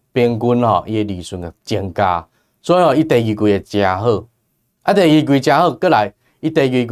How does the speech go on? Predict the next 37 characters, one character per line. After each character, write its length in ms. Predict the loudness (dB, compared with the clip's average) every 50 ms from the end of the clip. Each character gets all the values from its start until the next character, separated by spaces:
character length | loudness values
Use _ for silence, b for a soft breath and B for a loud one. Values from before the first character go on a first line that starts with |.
| -2
伊 80 | -2 0 0
也 120 | 0 0
讲 180 | 2 0 0 2
完 160 | 0 0 0
了， 280 | 0 0 2 2 0 -2
是 120 | -6 -6
毋 60 | -4
是 80 | -4 -2
讲 180 | -2 -4 -4
第 120 | -6 -8 -6
三 200 | -6 -8 -10 -8
季？ 80 | -12 -16 -18 _ _ _ _ _ _ _ _ _ _ _ _ _ -6
第 100 | -6 -4
三 180 | -2 -2 -2
季 80 | -2 -2
会 140 | -4 -4 -6
好 220 | -4 -2 -2 -2
无？ 180 | -2 -4 -8 -14 _ _ _ _
你 120 | -4 -2
家 80 | 0 0
己 160 | 0 -2 -6
想 240 | -6 -6 -8 -8 -8
就 80 | -8 -10
知。 140 | -8 -8
啊， 1040 | -10 -10 -10 -18 _ _ _ _ _ _ _ _ _ _ _ _ _ _ 0 2 2
会 120 | 4 4
好， 260 | 4 4 2 0 -2 -8 _ _ _ _ _ _ _
台 240 | 0 2 2 4 4
湾 380 | 4 4 4 2 0 -2 -4
这 180 | 0 2 2 2
供 220 | 2 0 0 0 0
应 160 | -2 -2 0
链 240 | 2 0 0 0 -4 _ _ _ _
甲 160 | 2 2 4
有 180 | 4 2 0 0
关 240 | 0 0 0 0 0
系， 380 | 0 0 0 0 -2 -4 -10